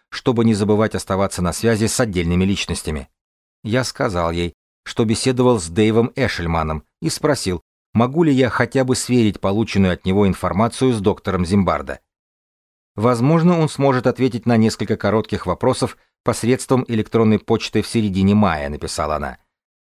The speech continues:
Так что в мае я переслал ей цитаты Дэйва Эшельмана. «Разве фраза «делаю что-то хорошее» не противоречит выводам доктора Зимбарда?» спросил я.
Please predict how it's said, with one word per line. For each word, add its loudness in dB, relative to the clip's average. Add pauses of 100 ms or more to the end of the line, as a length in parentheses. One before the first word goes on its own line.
Так -2
что 2
в 0
мае 4
я 2
переслал 0
ей -2
цитаты -4
Дэйва 0
Эшельмана. -6 (760)
«Разве 0
фраза 0 (320)
«делаю 2
что-то -2
хорошее» 0
не 2
противоречит -2
выводам 2
доктора 0
Зимбарда?» 0
спросил -6
я. -6